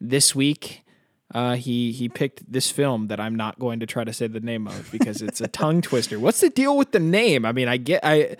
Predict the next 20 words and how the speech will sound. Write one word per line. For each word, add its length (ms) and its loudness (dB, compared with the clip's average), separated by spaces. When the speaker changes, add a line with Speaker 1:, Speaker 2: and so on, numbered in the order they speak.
Speaker 1:
like, 360 0
Speaker 2:
Well, 420 2
I 120 4
mean, 220 6
Speaker 1:
the 100 2
Speaker 2:
come 220 2
on. 340 2
Once 240 4
you've 140 6
seen 340 6
the 80 6
movie, 260 4
you 160 2
understand 520 -2
the 40 -8
deal 200 -2
with 140 -8
the 60 -10
name. 320 -12
But 260 -2